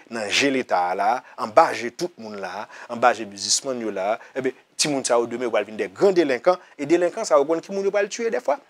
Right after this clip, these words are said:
Yo pral tye enjenyè, avoka, direktè jeneral. Jodi a petèt jodi a ka minis ou gen sekirite, yo gen tout sistèm etatik la, demen ou gen pou apye, e pou pral wè ke ou pral an fas moun sa yo. E se tout sa nou te pote pou jodi a sou kesyon ensekirite e krim,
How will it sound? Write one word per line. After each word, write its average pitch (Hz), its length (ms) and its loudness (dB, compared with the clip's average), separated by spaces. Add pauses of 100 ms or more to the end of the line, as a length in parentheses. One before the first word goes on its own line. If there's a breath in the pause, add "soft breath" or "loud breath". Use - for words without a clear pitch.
Yo 151 160 -4
pral 123 160 6
tye 117 220 -4 (100)
enjenyè, 110 460 0 (260 loud breath)
avoka, 110 380 0 (180 soft breath)
direktè 120 400 -4
jeneral. 110 480 2
Jodi 190 240 6
a 196 80 6
petèt 180 240 -4
jodi 147 240 -2
a 127 80 2
ka 120 160 2
minis 123 320 -6
ou 123 80 -8
gen 120 80 -2
sekirite, 165 540 0 (240 loud breath)
yo 139 100 -8
gen 139 80 0
tout 147 160 -2
sistèm 127 300 2
etatik 131 340 0
la, 151 80 2
demen 135 380 -2
ou 156 80 0
gen 135 100 0
pou 117 160 2
apye, 214 320 2
e - 240 -18
pou 127 160 -8
pral 123 160 6
wè 120 160 0
ke 139 60 -4
ou 127 60 -6
pral 113 120 0
an 107 80 -10
fas - 320 -6
moun 98 160 -14
sa 92 160 -10
yo. 82 80 -12 (320 loud breath)
E 247 220 12
se - 100 -6
tout - 160 -12
sa 160 80 4
nou 143 140 -8
te 131 100 -4
pote 127 240 -8
pou 117 320 -12
jodi 110 320 -6
a 127 80 4
sou 120 160 -6
kesyon 123 320 -8
ensekirite 107 640 -4
e 120 160 -6
krim, 214 320 0